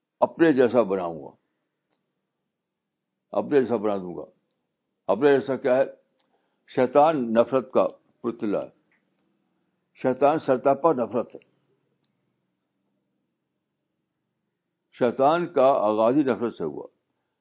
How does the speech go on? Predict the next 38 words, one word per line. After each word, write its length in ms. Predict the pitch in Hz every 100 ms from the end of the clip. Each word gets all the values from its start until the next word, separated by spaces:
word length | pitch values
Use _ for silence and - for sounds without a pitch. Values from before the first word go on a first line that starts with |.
| _
انسان 360 | 117 120 127 143
سے 120 | 143
نفرت 360 | 95 110 139 135
کی 60 |
اس 180 | 131 113
نے 80 | 113
کی، 240 | 110 117 - _ _ _ _ _ _ _ _ -
کیونکہ 240 | 123 117
انسان 380 | 117 98 117 123
کو 120 | 113
وہ 120 | 98
چیز 200 | 110 113
دے 100 | 120
دی 180 | 120 131
گئی 220 | 139 104 - -
جو 180 | 98 92
اس 100 | -
کو 100 | 95
نہیں 140 | 123
دی 180 | 139 143
گئی 140 | 143
تھی۔ 140 | 127 - _ _ _ _ _ _ _ -
تو 80 |
نفرت، 520 | 95 120 - 107 - 104
نفرت، 460 | 117 113 90 -
نفرت۔ 280 | 110 90 76 _ _ _ _ _ _ _ _ _ _ _ _ _ _ _ _ _ _ _ _ _ _ _ _ _ _ _ _ _
تو 100 | 147
جو 240 | 117 170
آدمی 540 | 165 170 160 160 151 113 - _ _ _ _ _ -
نفرت 600 | 95 123 - 165 165 -
میں 80 | 120
جیتا 380 | 104 117 120 92
ہے، 100 | 80 - _ _ _ _ 101
نفرت 380 | 120 131 120
کا 100 | 131
رسپانس 420 | 107 92 92 120 113
دیتا 300 | 95 95
ہے، 60 | 80